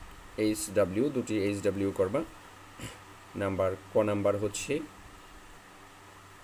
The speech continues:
এত দশমিক পাঁচ into হচ্ছে দশ সমান সমান কত হবে? শূন্য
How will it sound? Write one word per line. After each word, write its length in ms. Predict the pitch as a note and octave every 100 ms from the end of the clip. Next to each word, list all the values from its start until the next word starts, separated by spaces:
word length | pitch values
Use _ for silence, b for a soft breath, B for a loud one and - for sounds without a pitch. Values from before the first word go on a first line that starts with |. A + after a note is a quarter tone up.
| - - - - - - - - - - - - - - - - - -
এত 140 | G2+ -
দশমিক 480 | G2 - G2+ G#2 B2 - - -
পাঁচ 320 | - G2 G2 A2+ - - G2
into 200 | F#2+ G2
হচ্ছে 240 | F2+ E2+ - G#2+
দশ 240 | G#2 B2+ - - - - - - - - - - - - -
সমান 200 | G#2+ G#2+
সমান 220 | G#2 G#2 G#2
কত 120 | B2+
হবে? 240 | D3 C#3+ E3+ - - - - - - - - - - - - - - - - - - - - - - - - - - - -
শূন্য 220 | B2 A#2+